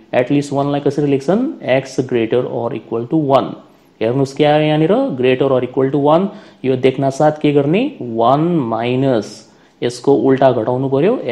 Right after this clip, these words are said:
X less than one। र यसलाई हामी भन्न सक्छौँ one minus probability of X is equal to zero। अगाडि discuss गरिसक्यौँ हामीले। अब यतिमा तपाईँ formula लगाउनु होला, एनसिआर P power R into Q power N minus R। Simplify गर्नुस्, Answer आइहाल्छ है त।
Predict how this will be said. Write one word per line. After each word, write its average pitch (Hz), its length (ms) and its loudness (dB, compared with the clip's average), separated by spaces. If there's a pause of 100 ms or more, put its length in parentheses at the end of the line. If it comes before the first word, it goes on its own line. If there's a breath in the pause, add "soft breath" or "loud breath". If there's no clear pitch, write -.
X - 160 -10
less 120 320 -2
than 123 280 -6
one। 165 240 0 (540 loud breath)
र 120 240 2
यसलाई 120 260 -4
हामी 117 120 -4
भन्न 113 240 -6
सक्छौँ 117 340 -4 (120)
one 120 240 0
minus 113 440 -6
probability 110 560 -6
of 160 180 -4 (200)
X - 200 -18
is 127 180 -4
equal 165 340 0
to 196 80 0
zero। 143 280 0 (100)
अगाडि 127 240 0
discuss 131 440 -2
गरिसक्यौँ 143 400 0
हामीले। 156 240 -2 (480 loud breath)
अब 131 400 -2
यतिमा 156 340 0
तपाईँ 123 220 0
formula 147 420 2
लगाउनु 160 360 2
होला, 180 240 2 (280)
एनसिआर 131 840 0 (140)
P 131 240 -4
power 120 300 -2
R 123 480 -2
into 127 300 -8 (100)
Q 123 180 -4
power 120 220 -4
N 120 180 -8
minus 117 320 -8
R। 180 160 4 (560 loud breath)
Simplify 160 380 0
गर्नुस्, 196 360 0
Answer 113 320 -6
आइहाल्छ 107 260 -6
है 127 80 -4
त। - 140 -8